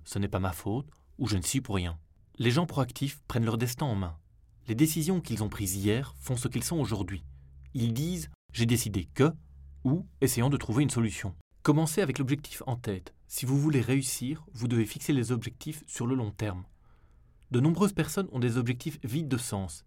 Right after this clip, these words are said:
Ils se focalisent à être rentables plutôt qu'efficaces. Être rentable, c'est faire le maximum de choses dans le moins de temps possible, même s'ils ne savent pas pourquoi ils le font. Ne pas savoir ce que vous voulez vraiment,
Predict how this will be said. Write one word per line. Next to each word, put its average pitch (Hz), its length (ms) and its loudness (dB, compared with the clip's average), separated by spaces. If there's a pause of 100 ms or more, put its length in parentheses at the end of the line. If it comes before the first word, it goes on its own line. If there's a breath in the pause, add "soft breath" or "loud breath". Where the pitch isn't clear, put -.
(120)
Ils 113 120 -6
se 127 80 -4
focalisent 139 460 0
à 98 60 0
être 98 180 -6
rentables 107 560 -4 (120)
plutôt 127 240 -2
qu'efficaces. 110 640 -6 (240)
Être 143 200 0
rentable, 147 400 0
c'est 127 100 -6
faire 120 140 -2
le 117 80 0
maximum 143 440 0
de 120 80 2
choses 123 300 -2
dans 104 100 -4
le 101 100 2
moins 139 180 2
de 110 80 0
temps 135 160 -2
possible, 101 520 -6 (380 soft breath)
même 170 240 2
s'ils 151 160 0
ne 175 80 2
savent - 200 -4
pas 98 120 -6
pourquoi - 440 -4
ils 104 120 0
le 101 80 0
font. 92 280 -6 (680 soft breath)
Ne 113 80 -2
pas 190 160 0
savoir 151 380 0
ce - 80 -4
que 117 120 -4
vous 104 80 -4
voulez 98 160 -2
vraiment, 104 440 0